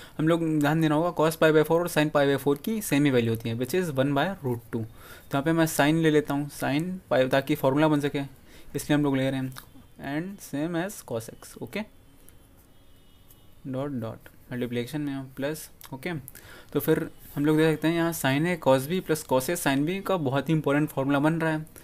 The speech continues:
ओके, sin A cos B plus cos A sin B फॉर्म में ले आते हैं, एक सेकेंड, वन by root two as it is constant dx upon sin A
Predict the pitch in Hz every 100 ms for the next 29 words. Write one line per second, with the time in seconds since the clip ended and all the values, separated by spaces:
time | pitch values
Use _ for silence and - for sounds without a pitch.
0 | - - - - - - 139 131 185 165
1 | 139 135 131 170 170 135 139 196 190 139
2 | - 127 123 190 196 131 117 110 107 -
3 | - - - - 131 135 135 127 117 147
4 | 147 139 - 147 180 - - - - -
5 | - - - - 127 131 127 123 123 147
6 | 120 123 135 131 123 123 120 175 170 131
7 | - - - - - - - - - -
8 | - - - - - - 135 127 131 151
9 | 151 - 123 123 120 151 175 - - -
10 | - - - - - - - - - -
11 | - - - - - - - - - -
12 | - - - - - 127 127 139